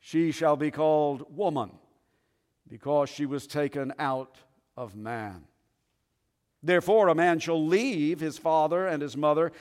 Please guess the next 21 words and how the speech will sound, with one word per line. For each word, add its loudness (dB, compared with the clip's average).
and 2
hold 2
fast 4
to -4
his -4
wife, 2
and -10
they 0
shall 4
become 2
one 0
flesh." 0
And -8
the -4
man -2
and -4
his -10
wife -2
were -10
both -6
naked -6